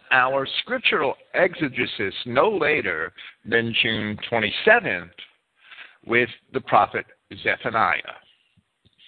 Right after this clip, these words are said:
and then move on to Paul's epistle to the Galatians.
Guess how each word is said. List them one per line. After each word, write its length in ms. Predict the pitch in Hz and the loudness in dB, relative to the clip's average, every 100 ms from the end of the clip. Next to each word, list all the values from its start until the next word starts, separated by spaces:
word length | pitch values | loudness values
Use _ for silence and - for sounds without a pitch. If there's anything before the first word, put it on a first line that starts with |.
| _ - | _ -4
and 120 | 104 | 0
then 160 | 104 107 | 0 0
move 240 | 107 95 | -6 -2
on 280 | 95 92 90 | 0 0 -4
to 80 | 113 | -10
Paul's 400 | - 95 87 - | 0 0 0 -6
epistle 420 | 87 101 - 85 | -10 -12 -10 -10
to 120 | - | -8
the 80 | 101 | -10
Galatians. 460 | 101 107 98 92 | -2 0 2 -2